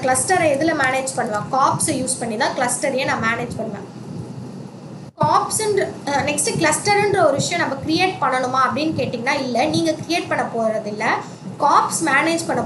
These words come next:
போறதுனால காப்ஸை யூஸ் பண்ணி நம்ம என்ன பண்ண போறோம்? அந்த கிளஸ்டரை கிரியேட் பண்ண போறோம். ஓகேவா? இப்போ டைரக்டா எனக்கு காப்ஸால என்ன கிரியேட் ஆக போகுது? கிளஸ்டர் வந்து கிரியேட் ஆக போகுது.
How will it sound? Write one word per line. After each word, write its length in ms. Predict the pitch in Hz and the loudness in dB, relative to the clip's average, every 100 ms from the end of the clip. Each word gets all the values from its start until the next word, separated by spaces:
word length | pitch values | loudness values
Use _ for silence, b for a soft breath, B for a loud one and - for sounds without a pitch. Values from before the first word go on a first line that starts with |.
| 233 | 0
போறதுனால 420 | 226 220 220 214 247 269 269 | -2 -2 -4 0 -2 0 2
காப்ஸை 420 | 311 - - 302 | 2 2 0 0
யூஸ் 160 | 277 294 - | 0 -2 -2
பண்ணி 260 | 226 233 311 320 B B - | -2 -2 -4 -4 B B -2
நம்ம 140 | 285 302 | 2 2
என்ன 100 | 392 | 2
பண்ண 140 | 381 320 - | 2 0 2
போறோம்? 300 | 247 220 196 208 | 2 0 -2 -4
அந்த 120 | 247 254 | -2 0
கிளஸ்டரை 460 | 254 262 - 359 370 370 | 0 0 2 2 2 2
கிரியேட் 320 | 330 339 339 269 | 2 2 0 0
பண்ண 120 | 240 190 | -2 -2
போறோம். 200 | 208 208 - - - | -4 -6 -10 -10 -6
ஓகேவா? 300 | 240 240 233 226 - - - - - - - - - - - 330 | -2 0 0 0 -4 -12 -18 -18 -16 -14 -12 -10 -8 -10 -10 2
இப்போ 200 | 415 415 - 247 | 2 2 -4 2
டைரக்டா 440 | 277 330 370 - 381 | 4 6 2 2 2
எனக்கு 200 | 330 - - | 0 -4 0
காப்ஸால 460 | 277 330 - 320 277 | 4 4 2 2 2
என்ன 180 | 330 330 | 2 0
கிரியேட் 380 | 311 330 311 302 | -2 0 2 2
ஆக 140 | 254 240 | 0 0
போகுது? 240 | 233 226 226 | -4 -6 -2
கிளஸ்டர் 400 | 277 269 359 359 | -2 0 0 4
வந்து 200 | 247 269 | 4 2
கிரியேட் 380 | 320 320 277 269 | 0 2 2 2
ஆக 160 | 226 208 | 0 -2
போகுது. 200 | 202 196 | -4 -4